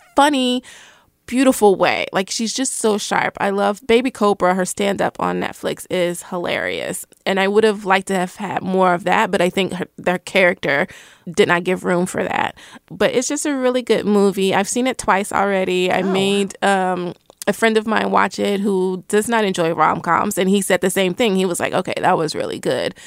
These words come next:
Speaker 1: So I, if there's anyone out there who does not like rom-coms, this would be a good introduction, you know, a good way to change their mind maybe, to say, "Okay,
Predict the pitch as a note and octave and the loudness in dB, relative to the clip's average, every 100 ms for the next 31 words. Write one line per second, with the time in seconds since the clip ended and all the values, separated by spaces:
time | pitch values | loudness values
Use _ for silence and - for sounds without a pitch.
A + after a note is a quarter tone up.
0 | - - - A3+ - A3 - G#3 - - | -20 -14 -4 0 2 2 2 -2 -2 -4
1 | G3+ G#3 G#3+ B3+ C4+ A3+ G#3 F#3 F3+ F#3+ | -2 -2 -2 -4 -2 0 -2 0 0 0
2 | F3+ G#3 A#3+ A#3+ D3+ G3 - - F#2 - | 0 2 2 0 2 0 0 -2 -2 -2
3 | D3+ C#2+ F#2+ - - G3+ A3 A#3 F#3 D#3+ | -2 -2 -6 -10 -2 0 2 0 -2 -2
4 | F3 - F#3 F3+ - - F#3 F3+ D3+ - | -2 0 0 0 -4 -4 -2 0 0 -2
5 | - G#2 F#2 - - - F#3+ D#3+ - F#3 | -4 -6 -8 -14 -12 -2 0 2 0 0
6 | F#3+ G3 - - F3+ F#3+ E3+ - G3 F#3 | 0 0 -2 -6 0 2 2 0 2 2
7 | F#3 E3+ F3 D#3 C3 D#3+ C#3 C3+ D3 - | 2 0 2 0 -2 -4 -4 -4 -4 -4
8 | D3+ - E3+ - C3+ - F#3+ - - - | -6 -4 -6 -4 -4 -2 -4 -6 -6 -6
9 | - | -10